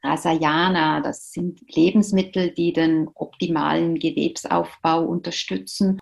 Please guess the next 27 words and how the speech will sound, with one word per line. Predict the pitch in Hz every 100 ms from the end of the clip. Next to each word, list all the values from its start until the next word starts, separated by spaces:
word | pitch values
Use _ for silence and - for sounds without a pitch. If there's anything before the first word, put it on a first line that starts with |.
| -
und | 185 175
auch | - 165 -
lebensverlängernd, | 143 160 170 202 190 190 - - - 151 143 196 175 165 160
sagt | - 160 - - - -
man, | 165 156 160 -
äh, | 175 160 147 151
wirken. | 156 165 151 - - 151 -
So | - 156
reife | 156 175 196 180
Früchte, | - 208 226 - 220
die | 185
sind | 180 170
sehr | - 196 - 220
gut, | - 226 262 262 - -
die | 185
haben | 190 -
sehr | 185 - 185 185 190
viel | - 190 190
Prana, | - 165 196 220 220 208 202 202
sehr | 196 180
viel | 185 196
Energie | 185 165 165 - 196 214
und | -
stärken | - 143 147 196 - 160
auch | 160 - -
das | 170 - -
Immunsystem. | 170 160 180 226 226 214 - 190 196 240